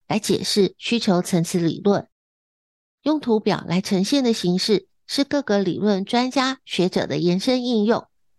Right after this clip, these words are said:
让马斯洛需求层次理论容易让乐听大众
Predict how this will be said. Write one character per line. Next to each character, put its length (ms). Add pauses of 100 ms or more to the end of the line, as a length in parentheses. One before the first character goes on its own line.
(260)
让 160
马 180
斯 180
洛 220
需 160
求 220
层 260
次 180
理 200
论 260 (380)
容 240
易 200
让 240
乐 140
听 220
大 180
众 260